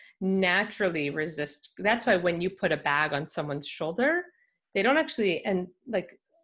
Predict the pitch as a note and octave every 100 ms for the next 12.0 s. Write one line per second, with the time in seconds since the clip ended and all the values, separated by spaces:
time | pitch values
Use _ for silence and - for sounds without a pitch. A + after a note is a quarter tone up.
0 | _ - F#3+ F3+ F3+ - D3 C#3+ C3+ D#3
1 | C3+ F3+ _ _ _ _ - G3 - A#3
2 | A#3 F3+ E3+ D#3+ - F#3 E3+ F#3 E3+ E3
3 | F3 - C#3+ A2+ A#2+ - A#3 C4+ C#4 -
4 | D4 C4+ G3+ E3+ G#3+ - - - - -
5 | F#3 - G3+ - B3 A#3+ B3+ B3 F#3+ E3+
6 | E3 E3 D3 C#3+ C3+ C#3+ E3+ - - D3
7 | A#3+ C4+ C#4+ - - - _ G3 F#3 F3+
8 | B3+ D4 F#3 F3 G#3 E3+ C#3 D#3+ F3 D#3
9 | - E3 D#3+ D#3+ - - D#3 D#3 D3+ D3
10 | - D#3 E3 E3+ - - - _ - D3
11 | D3 D3 D3+ C#3 - - - - - -